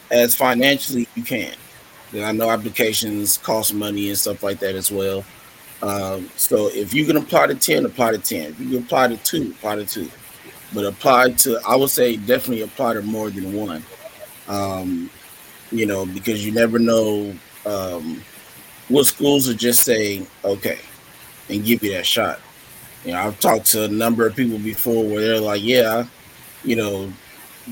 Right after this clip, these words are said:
didn't get into, you know, this university, but I got into U C L A." And, like, I didn't even wanna go to U C L A, but <laughs> I got the acceptance, so that's why I went, you know, and I'm like, that's, you know, it's weird to me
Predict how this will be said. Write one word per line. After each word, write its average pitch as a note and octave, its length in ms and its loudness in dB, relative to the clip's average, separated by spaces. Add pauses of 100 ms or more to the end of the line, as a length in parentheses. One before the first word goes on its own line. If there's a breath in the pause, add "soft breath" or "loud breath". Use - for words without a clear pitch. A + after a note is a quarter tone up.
didn't A#2 340 4
get A#2 160 4
into, A2 760 0 (960)
you A#2+ 180 4
know, G#2+ 100 0
this B2+ 320 2
university, A#2 440 0
but A2 60 0
I A2 80 -4
got A#2 160 4
into A2+ 120 -2
U A2+ 100 -2
C G#2+ 220 2
L G#2+ 180 -2
A." E2+ 140 -6 (800)
And, G#2+ 220 0
like, G#2 180 0
I A2 80 2
didn't C#3+ 200 4
even B2+ 140 6
wanna D#3+ 180 8
go C3+ 140 6
to A2+ 60 0
U A2 160 0
C A#2+ 220 4
L A2+ 180 4
A, A#2 160 4
but A2 380 2 (100)
<laughs> - 720 -6
I B2 80 2
got C3 280 2
the C3+ 100 6
acceptance, C#3 600 2
so B2+ 160 6
that's C3 160 4
why B2+ 220 4
I - 20 6
went, C3 420 0 (200)
you C3+ 160 0
know, A#2+ 200 4
and A#2+ 80 2
I'm B2 140 2
like, A2+ 320 2 (160)
that's, A#2+ 540 -2
you C3 100 0
know, A2 100 -2
it's A#2 140 -2
weird D3 300 2
to D3+ 40 -6
me B2 300 0